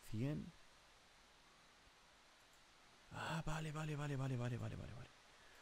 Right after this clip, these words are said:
Es decir, tú clameas por cien puntos, pero eso no significa que la casa aún sea tuya. Bueno, es tuya. Pero no puedes poner cerraduras hasta tener, pues yo prefiero poner oro. Así que voy a esperar a tener doscientos,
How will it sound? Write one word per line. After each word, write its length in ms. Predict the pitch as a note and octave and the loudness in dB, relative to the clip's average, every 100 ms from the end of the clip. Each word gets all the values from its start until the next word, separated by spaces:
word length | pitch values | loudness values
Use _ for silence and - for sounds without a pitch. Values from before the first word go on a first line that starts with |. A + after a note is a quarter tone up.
| - - - - - - - | -18 -18 -20 -20 -20 -20 8
Es 160 | C#3+ E3+ | 12 12
decir, 360 | F#3+ - F#2+ - - | 12 12 6 6 8
tú 260 | G3 G#3+ | 8 12
clameas 440 | G#3 F#3 G#3+ A3+ - | 12 12 12 12 12
por 180 | D#3+ | 12
cien 240 | C#3 F3 D3+ | 12 12 12
puntos, 400 | C#3 B2 G#2+ - | 12 10 10 10
pero 140 | C3+ | 10
eso 120 | - | 10
no 120 | G#3 G3+ | 8 8
significa 400 | F#3 F3+ F#3+ F#3 | 6 6 6 10
que 80 | |
la 100 | D3+ | 10
casa 180 | D3 D#3+ | 10 8
aún 140 | E3+ D3+ | 8 8
sea 220 | D#3+ D3 | 10 10
tuya. 280 | G3 A#2+ - | 10 8 12
Bueno, 280 | C#3 C3+ G#2+ | 12 12 12
es 300 | - D#3 - - | 10 8 8 10
tuya. 380 | G#3+ C3 E2+ - - - - - - - - - - - | 10 12 8 4 -10 -16 -18 -18 -18 -18 -18 -18 -18 8
Pero 200 | C3 C#3 | 12 12
no 100 | E3 | 12
puedes 180 | F#3 F3 | 12 12
poner 220 | F3+ D#3+ | 12 12
cerraduras 500 | - D3+ F#3 A#3+ G#3+ | 12 12 12 12 12
hasta 240 | A3+ - F3 | 12 10 8
tener, 320 | D3+ G#3+ - - - - - | 8 8 4 -8 -18 -2 6
pues 140 | A2+ | 8
yo 80 | C#3 | 8
prefiero 260 | F3+ E3 | 8 10
poner 300 | C#3 C3 A2+ - | 12 10 10 10
oro. 300 | C#3 A2 F#2+ - - - - - | 12 12 8 -4 -20 -20 -6 0
Así 180 | - | 4
que 40 | C3+ | 8
voy 80 | E3 | 8
a 20 | |
esperar 240 | - D#3 | 10 12
a 60 | C#3+ | 12
tener 180 | C#3 C#3 | 12 10
doscientos, 400 | B2 C#3+ C3 | 10 6 2